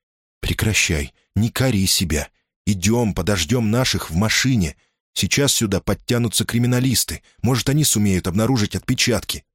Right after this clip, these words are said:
По ним мы установим личность мнимого Нуна".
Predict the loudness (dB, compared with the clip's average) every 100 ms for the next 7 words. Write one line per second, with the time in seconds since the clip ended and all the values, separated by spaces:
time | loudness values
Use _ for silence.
0 | _ _ 0 2 2 2 -2 _ -2 0
1 | 0 0 2 2 2 2 2 0 -2 -2
2 | 0 2 2 2 2 2 2 2 0